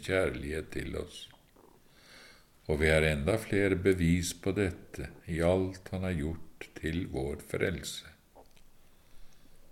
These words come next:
Men våre hjerter er dessverre slik at vi ofte ikke tror eller er oppmerksomme på disse store bevisene på Guds kjærlighet. Da tror vi ofte lettere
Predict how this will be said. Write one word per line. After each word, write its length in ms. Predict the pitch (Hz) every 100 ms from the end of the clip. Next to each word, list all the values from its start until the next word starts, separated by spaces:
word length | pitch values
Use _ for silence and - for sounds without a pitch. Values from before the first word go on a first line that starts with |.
| - 82
Men 160 | 82
våre 240 | 90 90 87
hjerter 560 | 101 85 - 95 87
er 140 | 90 87
dessverre 540 | 95 90 - 87 95
slik 460 | 90 87 104 107 107
at 240 | 101 - - - - - - - - - -
vi 100 | 101
ofte 380 | 95 - -
ikke 320 | 110 104 - 123
tror 480 | - 78 78 78 80 85
eller 320 | 87 92 87
er 240 | 73 78 98
oppmerksomme 840 | - 73 69 69 - - 104 110 110
på 140 | 120 113
disse 320 | 107 - 87
store 560 | - - 95 76 67 67
bevisene 840 | 80 71 65 69 - - 71 - - - - - - -
på 140 | - 78
Guds 320 | 69 71 - -
kjærlighet. 800 | - 85 69 73 80 82 - - - - _ _ - - - - - - - - -
Da 160 | 85 76
tror 260 | - 82
vi 140 | 90 101
ofte 320 | - - 92
lettere 500 | 101 87 - 82